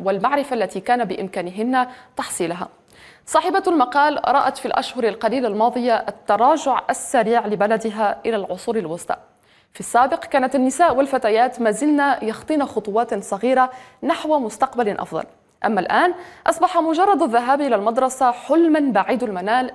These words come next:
لمئات الآلاف منهن. طبعًا حياة هؤلاء النساء والفتيات كانت بعيدة كل البعد عن الكمال قبل عودة طالبان إلى السلطة. كل يوم يخاطر طلاب هذه الأستاذة الصغار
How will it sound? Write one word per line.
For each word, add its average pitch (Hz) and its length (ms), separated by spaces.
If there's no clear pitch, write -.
لمئات 202 420
الآلاف 202 400
منهن. 175 340
طبعًا 339 240
حياة 370 340
هؤلاء 269 340
النساء 240 460
والفتيات 220 600
كانت 247 380
بعيدة 262 400
كل 330 400
البعد 247 400
عن 214 140
الكمال 226 500
قبل 196 260
عودة 214 340
طالبان 185 540
إلى 175 120
السلطة. - 380
كل 190 180
يوم 240 320
يخاطر 277 560
طلاب 262 380
هذه 262 220
الأستاذة 247 380
الصغار 220 480